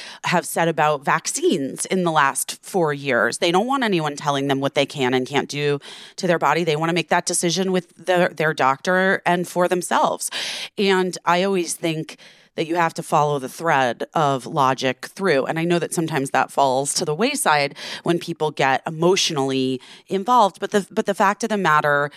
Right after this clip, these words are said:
is, you know, this is a fight that obviously we have to continue because these far-right extremist politicians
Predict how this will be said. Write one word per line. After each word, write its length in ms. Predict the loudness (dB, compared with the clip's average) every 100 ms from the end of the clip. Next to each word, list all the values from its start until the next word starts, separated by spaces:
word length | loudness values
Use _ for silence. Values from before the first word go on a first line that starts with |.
| -14 -20 _
is, 580 | 0 0 0 0 -2 -4 -6
you 160 | 0 2
know, 100 | 0
this 260 | -2 -2
is 120 | 0
a 100 | 0
fight 480 | -2 2 2 2 -6 -8 0
that 340 | 2 2 -2 _ _
obviously 500 | 0 2 0 0 0
we 120 | 0
have 200 | 0 0
to 100 | 0
continue 1000 | -6 -4 -4 -2 -2 -2 -2 0 0 -2 -8 -20 _ _ -8
because 1040 | -8 -6 -4 0 2 2 -2 -4 -2 -2 -4 _ _ _ _
these 240 | -2 0
far-right 720 | 0 0 0 0 0 0 0 -4
extremist 720 | -2 -2 -4 0 0 0 0
politicians 720 | 2 2 2 2 2 -2